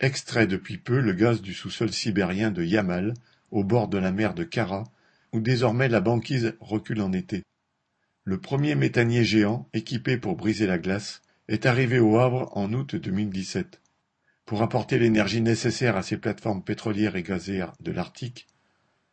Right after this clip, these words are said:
la compagnie russe vient en outre de lancer une centrale nucléaire flottante capable de naviguer entre les glaces. Les armateurs de leur côté songent à exploiter la route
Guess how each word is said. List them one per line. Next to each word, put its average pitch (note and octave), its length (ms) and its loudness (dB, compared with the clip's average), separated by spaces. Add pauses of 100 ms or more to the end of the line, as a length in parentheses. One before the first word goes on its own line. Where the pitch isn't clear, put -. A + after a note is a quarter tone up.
(160)
la G2 100 -4
compagnie B2+ 460 0
russe B2+ 380 -2 (180)
vient A2 240 2
en A#2+ 180 4
outre C3+ 320 -2
de G#2+ 140 2
lancer A#2 340 2
une G#2+ 160 0
centrale A#2 460 -4
nucléaire G2+ 460 -4
flottante G#2 580 -4 (220)
capable A2+ 520 2
de F2+ 120 -2
naviguer G#2+ 580 -2
entre G2 240 -6
les F2+ 120 -2
glaces. E2+ 460 -8 (960)
Les G2 200 0
armateurs B2 440 2
de G2 80 0
leur F#2 200 0
côté C3+ 320 0
songent C3+ 460 -4
à A2 100 0
exploiter A2+ 580 -2
la G2+ 120 0
route A2 320 -2